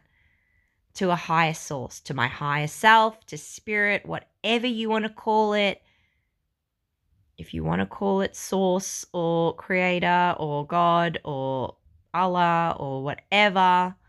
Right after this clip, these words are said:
that is fine. The higher source you can always speak to throughout your journal to ask, or even just your higher self.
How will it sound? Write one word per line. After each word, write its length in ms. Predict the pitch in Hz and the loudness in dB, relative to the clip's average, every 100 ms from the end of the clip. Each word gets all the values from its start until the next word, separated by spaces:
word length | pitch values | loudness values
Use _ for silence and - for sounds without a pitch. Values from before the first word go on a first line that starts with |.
| _ _ _ _ _ | _ _ _ _ _
that 280 | 180 175 180 | -2 2 4
is 160 | 190 - | 2 -4
fine. 640 | - 185 170 156 - - _ _ _ _ _ _ _ _ _ _ _ _ _ _ _ _ _ - | -2 0 0 -2 -6 -12 _ _ _ _ _ _ _ _ _ _ _ _ _ _ _ _ _ -10
The 120 | 175 | -8
higher 320 | 170 175 180 | -2 0 0
source 520 | 185 - 185 180 185 185 | -2 0 2 2 -2 -10
you 80 | |
can 160 | 165 180 | -8 -6
always 340 | - 170 170 | -2 2 2
speak 340 | 165 - 247 247 | 0 -6 -8 -6
to 180 | - 175 | -6 -6
throughout 380 | - 160 151 - | -2 2 2 0
your 120 | 156 | -4
journal 600 | - 151 151 151 147 156 - - - - | 0 0 2 0 -4 -6 -14 -20 -20 -10
to 180 | - | -2
ask, 460 | 170 165 165 - - 170 | 2 4 2 -6 -10 -6
or 100 | 165 | -4
even 280 | 170 165 170 | -4 -4 -4
just 440 | - 202 - - | -2 -4 -4 -6
your 100 | 180 | -4
higher 340 | 160 160 151 151 | -2 2 2 2
self. 400 | - 139 120 | 0 0 0